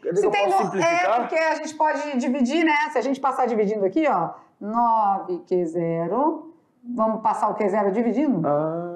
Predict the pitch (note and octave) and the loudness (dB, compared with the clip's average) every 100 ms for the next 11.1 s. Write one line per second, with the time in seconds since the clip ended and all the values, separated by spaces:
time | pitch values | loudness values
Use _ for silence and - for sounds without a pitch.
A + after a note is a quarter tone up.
0 | F3+ G#3 G#3 A3+ G#3+ G#3 A3 G#3+ F#3+ G#3+ | -4 -2 0 0 0 2 2 2 0 0
1 | C4+ E4 F3+ C#4 C#4 C#4+ C#4+ A3+ A3 A3+ | 0 2 2 2 2 2 0 0 0 2
2 | B3 B3 A3 A3+ C4 D#4 D#4+ F#4 A4+ - | 2 2 2 0 2 2 4 4 2 -2
3 | - C#4 A#3+ E3+ B3 F#3+ A3 B3 C#4 - | -2 2 2 2 2 2 2 2 2 2
4 | F#3+ G#3 A#3+ A#3+ B3+ A#3 A#3+ B3 A#3+ A3+ | 2 2 2 0 0 2 2 2 0 0
5 | A#3+ A#3+ G#3+ A3+ A3 G#3 G#3+ A#3 G#3+ G#3+ | 0 -2 0 2 0 0 0 2 0 0
6 | F#3+ E3 D#4 D#4+ D#4+ D#4+ D#4 - D4 D4 | 0 2 2 2 2 0 -4 -2 -2 -2
7 | D#4+ C#4 D4 D4+ C4+ A3+ G#3 A3 - B3+ | 0 2 4 2 2 0 -2 -4 -2 0
8 | B3 C4+ B3 B3 A3+ A#3 A#3+ C4 D#4+ D4 | -2 -2 2 4 4 2 0 -2 -4 -4
9 | C#4+ A#3 A#3 A#3 A3+ B3 A#3+ - - - | -4 0 2 2 0 -2 -6 -6 -12 -12
10 | B3 B3 B3 A#3+ A#3 G#3 B3 - - B3 | -2 -2 0 -2 -2 -4 -6 -6 -6 -4
11 | - | -6